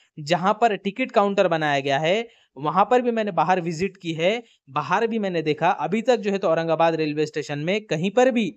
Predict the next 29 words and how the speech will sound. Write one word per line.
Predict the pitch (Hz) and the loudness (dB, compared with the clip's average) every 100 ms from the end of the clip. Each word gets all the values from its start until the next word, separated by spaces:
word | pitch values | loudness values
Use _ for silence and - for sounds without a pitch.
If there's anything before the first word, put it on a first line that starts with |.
| _ _ - | _ _ -8
नया | 156 180 226 | 0 2 4
रेलवे | 208 202 190 | 4 2 -2
स्टेशन | 190 185 175 165 | -2 -4 -4 -2
बनाने | 147 151 170 | -2 -2 -2
का | 175 | -2
काम | 165 156 156 | -4 -4 -4
स्टार्ट | 151 151 147 | -2 -2 -2
नहीं | 147 170 | -4 -6
किया | 175 202 190 | 0 0 2
गया | 196 185 | 2 0
है, | 196 220 208 _ _ | 0 -6 -12 _ _
न्यू | 156 208 226 | -2 2 4
रेलवे | 208 202 196 | 4 2 0
स्टेशन | 190 180 180 | 0 -2 -2
का | 180 | -4
काम | 170 160 175 | -2 -2 -2
स्टार्ट | 156 - 151 143 | -4 0 0 0
नहीं | 170 | -4
किया | 185 208 202 | 0 0 2
गया | 196 185 | 2 2
है। | 196 226 _ _ _ 131 127 | 0 -4 _ _ _ -10 -4
बहुत | 156 233 254 | 2 4 4
सारी | - 208 240 | 2 2 2
जो | 220 208 | -2 -2
है | 208 | 0
तो | 208 | 0
यहाँ | 196 170 170 | 0 -2 -2
पर | 180 | -4
मैंने | 175 170 | -4 -4